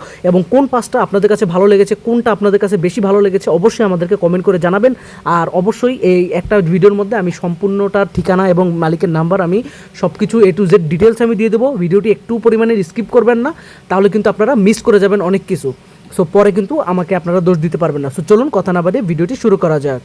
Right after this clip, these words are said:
আজকে চলে এসেছি এমন একটি জায়গায়, আহ, যেটা একদমই রোড সাইডের জমি।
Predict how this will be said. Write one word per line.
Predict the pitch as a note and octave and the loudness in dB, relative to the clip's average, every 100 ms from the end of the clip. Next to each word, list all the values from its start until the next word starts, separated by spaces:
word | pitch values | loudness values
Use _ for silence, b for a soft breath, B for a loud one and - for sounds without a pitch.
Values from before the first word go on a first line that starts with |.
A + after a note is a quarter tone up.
| - | -12
আজকে | - C4 | -12 -10
চলে | C4+ C4 | -4 -4
এসেছি | A3+ A3 C4+ - | -4 -6 -8 -6
এমন | G3+ A3+ C4+ | -4 0 0
একটি | C4+ A3+ | -2 -2
জায়গায়, | G#3 F3 D4+ _ b b b b | -2 -2 -4 _ b b b b
আহ, | D#3+ E3+ | -8 -6
যেটা | E3 F#3+ | -4 -4
একদমই | G3+ F#3 B3+ B3+ | -4 -2 0 4
রোড | G#3 | 2
সাইডের | - A3+ G#3+ | 2 -2 0
জমি। | F#3+ G3+ | 0 -2